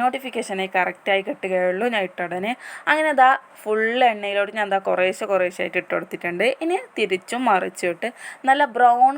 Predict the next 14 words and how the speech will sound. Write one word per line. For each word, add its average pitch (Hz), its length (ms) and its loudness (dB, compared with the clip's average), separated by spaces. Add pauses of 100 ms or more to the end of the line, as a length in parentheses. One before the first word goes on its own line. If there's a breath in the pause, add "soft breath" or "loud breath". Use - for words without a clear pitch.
(120)
കളർ 233 240 4
ആവുന്നത് 180 380 -2
വരെ 220 180 2 (240)
വറുത്തെടുക്കാം. 175 600 2 (340 loud breath)
നല്ല 240 140 6 (100)
ബ്രൗൺ 247 280 4 (120)
കളറായി 226 360 4
വന്നതിന് 185 320 -4
ശേഷം 240 140 -4
എണ്ണയിൽ 190 240 -4
നിന്ന് 190 140 -6 (100)
കോരി 180 260 2 (100)
മാറ്റാം. 202 360 0 (400 loud breath)
മീഡിയം 294 460 4